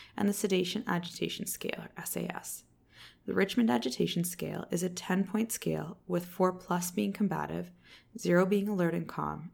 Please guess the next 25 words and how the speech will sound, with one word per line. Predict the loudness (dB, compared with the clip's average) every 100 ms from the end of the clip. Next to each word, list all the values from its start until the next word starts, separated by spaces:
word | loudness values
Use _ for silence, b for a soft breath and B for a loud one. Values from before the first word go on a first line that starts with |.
| -2
and | 2 4
minus | 4 2 -2
five | -2 -2 -2
is | -4
unarousable. | -4 -2 -2 -4 -6 -8 -10 -18 _ _ _ b b b b
Conversely, | 2 4 2 0 -2 -2 -4
the | -2
Sedation | 2 4 2 2
Agitation | -2 -2 -4 -2 -2 -4
Scale | -4 -2 -2 -4
uses | -4 -4 -4
a | -4
seven-point | -4 -2 0 0 -2 -6 -6
scale, | -8 -8 -10 -18 _ B B B -2
with | 0
seven | 2 2 4
being | 2 0 2
combative, | 0 0 -2 -6 -8 -14
four | -8 2 4
being | 4 2 0
calm, | -4 -4 -4 -8 -14 b b 0
and | 2 2
one | 0
being | -2 -4 -6
unarousable. | -8 -6 -4 -4 -4 -8 -10